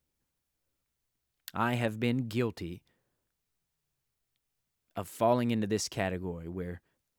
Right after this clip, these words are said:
the mere fact that it seems the people that I know who are associated with these groups have turned out to be false converts, that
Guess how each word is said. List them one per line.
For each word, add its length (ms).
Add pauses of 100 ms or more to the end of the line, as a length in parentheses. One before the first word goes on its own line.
(140)
the 80
mere 360
fact 600
that 160
it 120
seems 640 (1000)
the 100
people 320
that 120
I 200
know 200
who 100
are 60
associated 580
with 100
these 220
groups 340
have 160
turned 220
out 140
to 60
be 120
false 340
converts, 540
that 180